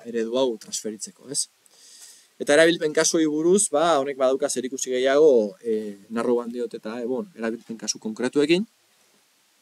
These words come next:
komentatu den bezala kurtso presentzial bat egin zen, eta, ba, bueno,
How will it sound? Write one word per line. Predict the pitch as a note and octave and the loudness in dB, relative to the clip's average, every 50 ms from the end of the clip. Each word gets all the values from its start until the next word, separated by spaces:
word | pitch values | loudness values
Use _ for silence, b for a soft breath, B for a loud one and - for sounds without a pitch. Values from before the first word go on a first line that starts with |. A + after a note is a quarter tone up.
| _ _ _ _ _ - - - - _ _ | _ _ _ _ _ -20 -20 -20 -20 _ _
komentatu | - A#2 A2+ A2+ A#2+ A#2 - A2 | -8 -8 -6 -6 -8 -10 -10 -8
den | A2 A2 | -8 -6
bezala | G#2 - A2 G#2+ | -6 -6 -6 -8
kurtso | - - A#2+ - - G#2+ - | -8 -12 -12 -10 -8 -6 -6
presentzial | A2 G#2 - A2 G#2+ - A2 G#2+ | -4 -4 -4 -4 -2 -2 -2 -4
bat | G#2+ G2 - | -4 -4 -4
egin | A2+ A#2+ C#3 C#3+ | -2 -2 0 0
zen, | - G3 A3 A#3 - b b b b b b b b b b b b b b b b - | 0 0 0 -2 -4 b b b b b b b b b b b b b b b b -8
eta, | A#2+ C#3 - D#3+ F3+ F#3 F3 D3+ | -6 0 4 4 6 6 4 4
ba, | B2 G#2+ G#2 | 2 0 -2
bueno, | G#2+ G#2 G2 F2+ | -2 -4 -6 -12